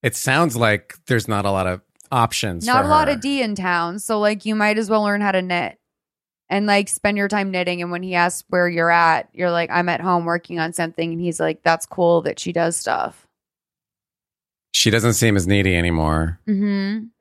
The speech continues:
Speaker 1: I want her more.
Speaker 2: But, like, I, I, the, her, him cock blocking her at the bar really is, like,
Speaker 1: Hmm.
Speaker 2: the confusing thing.
Speaker 1: Yeah, I mean, he's sending mixed signals.
Speaker 2: I think it's a,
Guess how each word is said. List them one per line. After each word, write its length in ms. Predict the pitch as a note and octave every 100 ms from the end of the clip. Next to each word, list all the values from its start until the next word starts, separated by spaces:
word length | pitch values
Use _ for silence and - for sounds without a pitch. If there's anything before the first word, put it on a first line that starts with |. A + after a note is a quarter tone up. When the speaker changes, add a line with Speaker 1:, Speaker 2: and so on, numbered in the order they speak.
| _ _ -
Speaker 1:
I 60 | F#2
want 320 | F2+ F2+ F#2
her 120 | F2
more. 540 | E2+ E2 D#2+ D2 G2 G#2 _ -
Speaker 2:
But, 100 | D4+
like, 240 | C#4+ B3+ -
I, 160 | B3+ B3+ -
I, 60 | B3+
the, 200 | C4+ -
her, 280 | G#3+ D4 -
him 240 | B3 D#4
cock 360 | D#4+ A#3+ A#3+ B3+
blocking 380 | A3 G#3 G#3 G3
her 160 | G3
at 140 | F#3 F#3
the 80 | F3+
bar 380 | F3 F3 F3+
really 340 | F#3 F#3 F#3 F#3 _
is, 260 | G3 F3+ -
like, 180 | C#3+ F3+
Speaker 1:
Hmm. 180 | C3+ G2+
Speaker 2:
the 80 | F#3+
confusing 720 | G#3 F#3 - F#3+ F3 F3 E3
thing. 480 | E3+ D3+ G2+ A2 - _ _ _ _ _ _ _ _ _ _ _ _ _ _ -
Speaker 1:
Yeah, 340 | A#2 A#2 A2+
I 140 | A#2
mean, 160 | A#2 A#2
he's 160 | B2 -
sending 280 | A2+ G#2
mixed 220 | F#2 F#2 -
signals. 580 | F2 E2+ F2 E2+ - _ _ _ _
Speaker 2:
I 100 | A#3
think 220 | A#3+ D4 D#4+
it's 120 |
a, 120 | -